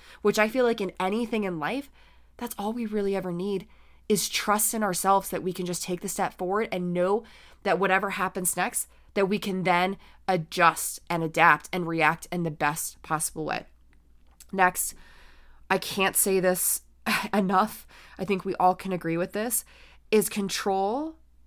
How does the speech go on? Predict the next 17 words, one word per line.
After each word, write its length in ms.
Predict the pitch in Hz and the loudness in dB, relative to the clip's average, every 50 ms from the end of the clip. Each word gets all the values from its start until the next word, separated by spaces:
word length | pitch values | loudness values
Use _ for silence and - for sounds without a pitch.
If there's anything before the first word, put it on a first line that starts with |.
| - _ - | -20 _ -10
what's 300 | - 180 214 226 220 196 | 0 0 2 2 2 0
best 600 | 175 208 208 196 156 180 208 - - - - - - - _ - _ _ _ - | 2 4 6 6 6 4 2 -2 -4 -4 -6 -10 -14 -20 _ -20 _ _ _ 2
and 220 | 190 196 196 190 | 2 2 4 4
let 220 | 180 175 - 180 | 2 2 0 0
go 400 | - 170 165 160 156 151 160 170 - - - - _ _ - - | -2 0 0 2 2 0 -2 -6 -8 -16 -20 -20 _ _ -6 -4
of 160 | 175 160 151 | -4 -4 -4
the 120 | 151 143 | -6 -6
rest. 500 | - 110 82 - - - - - - - - - - - - | -4 -4 -4 -4 -6 -8 -8 -8 -10 -14 -18 -20 -20 -12 -8
I 60 | 175 | -6
had 220 | 175 190 175 175 - | 0 0 0 0 0
to 80 | 175 165 | -2 -4
say 220 | - - 170 170 | -4 -2 -2 -2
that 220 | 165 160 151 - | 0 0 0 0
in 100 | 165 175 | -2 -2
that 200 | 160 151 - - | -2 -4 -4 -4
way 320 | 156 151 147 143 147 165 - - - - - - - | -4 -4 -4 -4 -4 -6 -8 -14 -20 -20 -20 -10 -6
because 300 | 170 170 180 185 165 - | -6 -6 -4 -6 -8 -8